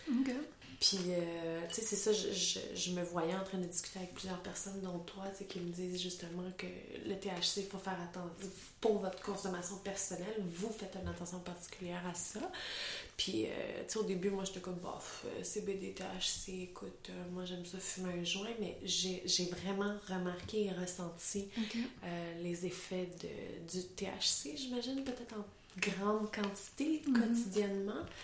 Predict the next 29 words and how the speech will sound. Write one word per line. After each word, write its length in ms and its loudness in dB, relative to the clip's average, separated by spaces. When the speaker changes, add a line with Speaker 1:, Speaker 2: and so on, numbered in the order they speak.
Speaker 2:
Puis 120 6
le 100 4
fait 160 0
de 140 4
réduire 400 2
ma 100 2
consommation, 720 0
j'imagine, 440 -2
surtout 440 0
le 80 4
matin, 500 -2
ben 120 6
c'est 160 10
ça. 240 8
Fait 160 -2
que, 140 0
euh, 600 2
ma 100 2
tolérance 420 0
a 60 0
changé. 500 4
Puis 80 2
je 140 8
trouve 460 2
que 120 4
mon 120 0
stress 380 0
a 40 -2
diminué. 380 0